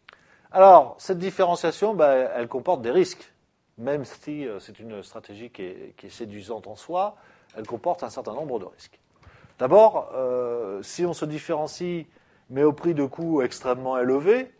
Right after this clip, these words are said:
eh bien, ça peut devenir insupportable. Et, et si on est obligé de vendre le produit cinq fois plus cher qu'un produit non différencié, vous allez bien comprendre qu'on va rétrécir considérablement, euh, la taille du marché,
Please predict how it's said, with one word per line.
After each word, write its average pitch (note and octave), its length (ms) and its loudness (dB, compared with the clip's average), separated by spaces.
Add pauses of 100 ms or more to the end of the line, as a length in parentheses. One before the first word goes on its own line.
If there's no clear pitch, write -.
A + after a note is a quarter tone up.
(120)
eh A2 80 -12
bien, E3+ 140 -4
ça B2+ 140 -4
peut C3 120 -6
devenir B2+ 300 -10
insupportable. D#3+ 680 -8
Et, - 440 -10
et - 20 -20
si - 140 -20
on B2+ 80 -14
est A#2+ 40 -10
obligé A#2+ 220 -10
de B2 80 -10
vendre A#2 380 -10
le G#2+ 140 -12
produit A#2+ 320 -12
cinq C3 220 -14
fois B2+ 200 -6
plus B2 100 -18
cher D3+ 260 -6
qu'un A2+ 140 -16
produit A#2 240 -12
non A2+ 140 -14
différencié, G#2+ 680 -10 (440)
vous G#2+ 80 -12
allez A2 80 -10
bien A#2+ 140 -8
comprendre D3+ 420 -8
qu'on D3 400 -6
va G#2+ 120 -6
rétrécir A2+ 460 -12
considérablement, A#2+ 840 -8 (500)
euh, G#2+ 160 -10
la A2+ 140 -8
taille A#2+ 220 -6
du A2+ 100 -10
marché, D3+ 480 -10